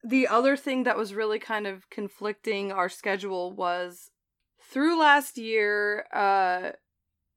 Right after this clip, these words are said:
I had a pretty intense breakup, and there were a whole lot of issues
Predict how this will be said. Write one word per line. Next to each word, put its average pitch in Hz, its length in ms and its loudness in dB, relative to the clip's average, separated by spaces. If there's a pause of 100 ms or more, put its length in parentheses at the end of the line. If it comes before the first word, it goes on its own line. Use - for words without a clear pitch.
(140)
I 202 200 2
had 202 280 2
a 190 160 0
pretty 240 420 -4
intense 220 400 -4
breakup, 165 600 -4 (160)
and 165 800 -8
there 165 180 -2
were 160 200 -4
a 160 80 -8
whole 240 300 -2
lot 208 240 2
of 185 120 -4
issues 170 760 -6